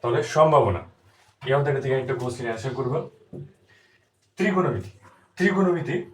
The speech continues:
তোমাদের যাদের অনেকের ত্রিকোণমিতি কঠিন লাগে, যদি মনে হয় যে না, আমি ত্রিকোণমিতি পড়েছি, তাহলে তুমি ত্রিকোণমিতি থেকে অ্যান্সার করবা। আর না হলে গ বিভাগ থেকে তুমি শুধু একটা কোশ্চেনের অ্যান্সার করবা,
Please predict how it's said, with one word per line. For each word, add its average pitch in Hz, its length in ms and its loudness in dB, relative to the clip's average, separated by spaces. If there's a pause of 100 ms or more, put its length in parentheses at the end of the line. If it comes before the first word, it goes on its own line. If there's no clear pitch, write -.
(120)
তোমাদের 160 340 2
যাদের 143 260 0 (240)
অনেকের 143 320 -2
ত্রিকোণমিতি 139 520 -4
কঠিন 135 300 2
লাগে, 101 160 -2 (300)
যদি 190 240 6
মনে 175 160 6
হয় 160 160 4
যে 147 60 -4 (200)
না, 131 100 2
আমি 135 140 2
ত্রিকোণমিতি 143 420 -2 (100)
পড়েছি, 127 300 2 (540)
তাহলে 185 200 4
তুমি 175 160 2
ত্রিকোণমিতি 160 420 -2
থেকে 139 140 -4
অ্যান্সার 131 320 0
করবা। 117 200 0 (600)
আর 190 120 6
না 185 100 6
হলে 170 180 4
গ - 20 2 (120)
বিভাগ 143 240 2
থেকে 127 200 -4
তুমি 131 160 -2
শুধু 127 140 0 (260)
একটা 190 280 2
কোশ্চেনের 147 360 -4
অ্যান্সার 110 320 0
করবা, - 180 -2